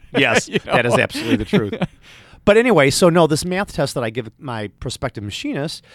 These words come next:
Speaker 2: and then I have, like, fifteen G and M codes. I just want them to write out what they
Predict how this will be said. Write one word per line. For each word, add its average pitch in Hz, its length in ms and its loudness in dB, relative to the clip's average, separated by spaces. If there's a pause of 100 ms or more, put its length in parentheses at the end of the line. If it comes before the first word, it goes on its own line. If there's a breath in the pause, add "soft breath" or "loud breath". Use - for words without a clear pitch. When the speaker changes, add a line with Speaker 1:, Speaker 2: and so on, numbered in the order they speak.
(220 loud breath)
Speaker 2:
and 180 140 0
then 185 120 2
I 165 100 2
have, 151 180 -2
like, 139 200 -6
fifteen 165 500 -6
G 139 180 -4
and 123 80 -6
M 123 120 -6
codes. 135 240 -6
I 151 60 -4
just 170 160 -10
want 190 180 -8
them 160 140 -6
to 135 80 -4
write 123 320 -4
out 123 220 -6
what 127 220 -12
they 110 200 -6